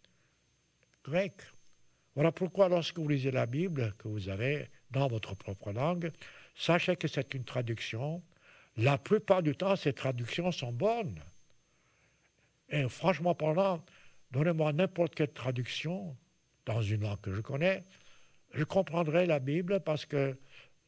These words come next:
si vous avez l'Esprit de Dieu, vous savez qu'il n'y a pas de contradiction du tout. Voilà pourquoi, quelle que soit la langue dans laquelle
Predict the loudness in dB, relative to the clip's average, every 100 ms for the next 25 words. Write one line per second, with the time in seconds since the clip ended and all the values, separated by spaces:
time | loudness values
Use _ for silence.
0 | _ _ _ _ -20 -12 -4 0 4 4
1 | 4 2 -2 -4 -2 -2 -2 0 0 -2
2 | -10 -20 -20 -20 _ _ -2 2 4 2
3 | 0 0 2 2 0 -2 -8 -4 -4 -4
4 | -6 -6 -6 -6 -6 -8 -10 -14 _ _
5 | _ _ _ 2 2 2 0 4 2 2
6 | -10 -18 2 2 2 -2 0 2 2 0
7 | -8 -18 -20 -20 _ _ _ _ _ _
8 | _ _ _ _ _ _ -8 -2 0 0
9 | -2 -4 -4 -4 -2 -4 -4 -4 -4 -8